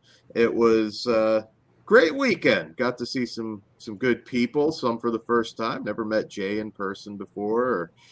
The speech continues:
Christian Hanahar. And, uh, uh, yeah,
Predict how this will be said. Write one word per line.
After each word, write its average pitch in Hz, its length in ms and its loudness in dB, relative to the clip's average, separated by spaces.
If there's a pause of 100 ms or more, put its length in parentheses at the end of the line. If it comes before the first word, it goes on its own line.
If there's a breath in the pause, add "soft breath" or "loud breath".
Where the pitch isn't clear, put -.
(240 soft breath)
Christian 127 560 -2
Hanahar. 104 840 -6 (220)
And, 92 340 -10
uh, 95 260 -2 (580 loud breath)
uh, 90 400 -2 (840)
yeah, 403 280 6